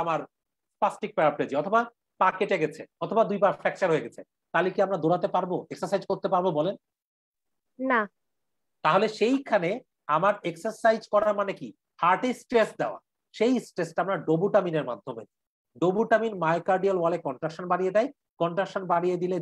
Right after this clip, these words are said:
Speaker 1: যে myocardial ওয়ালগুলো দুর্বল, সেখানে স্ট্রেসে contraction abnormal হয়, তখন ওই abnormal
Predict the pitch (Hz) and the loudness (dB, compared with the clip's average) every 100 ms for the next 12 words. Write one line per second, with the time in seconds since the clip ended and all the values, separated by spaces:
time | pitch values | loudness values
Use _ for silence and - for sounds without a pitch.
0 | 175 214 196 175 165 185 180 170 160 160 | 2 2 4 0 -2 -4 -2 0 0 2
1 | 160 160 156 147 202 294 - _ - 185 | -2 0 -2 2 2 2 -4 _ -10 -8
2 | - 190 196 160 - 190 - 233 - 165 | -4 -6 -6 -8 -4 -4 -2 -4 -4 -4
3 | 170 - 190 - 175 165 147 123 - - | -6 -6 -8 -2 -2 0 -2 -4 -10 -16
4 | _ _ _ _ _ - 190 247 247 202 | _ _ _ _ _ -2 0 2 2 2
5 | 175 170 240 254 | 0 0 -2 -2